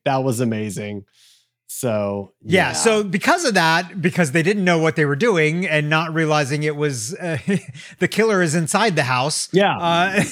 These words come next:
Speaker 2: <laughs> they
Speaker 1: Yeah.
Speaker 2: decided to, um, limit the amount of tweets that people could look at in a day and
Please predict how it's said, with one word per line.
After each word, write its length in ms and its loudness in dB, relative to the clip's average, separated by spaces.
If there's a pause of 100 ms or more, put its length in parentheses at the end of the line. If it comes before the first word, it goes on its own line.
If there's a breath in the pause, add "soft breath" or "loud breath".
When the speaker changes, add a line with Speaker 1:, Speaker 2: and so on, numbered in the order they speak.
(200)
Speaker 2:
<laughs> 300 -14
they 160 2
Speaker 1:
Yeah. 100 2
Speaker 2:
decided 580 0
to, 500 2
um, 420 -4
limit 480 -2
the 100 -2
amount 260 -2
of 60 -4
tweets 360 -6
that 160 -6
people 240 -6
could 360 -8 (140)
look 300 -4
at 320 -4
in 120 -8
a 80 -2
day 420 -2 (260 soft breath)
and 80 -2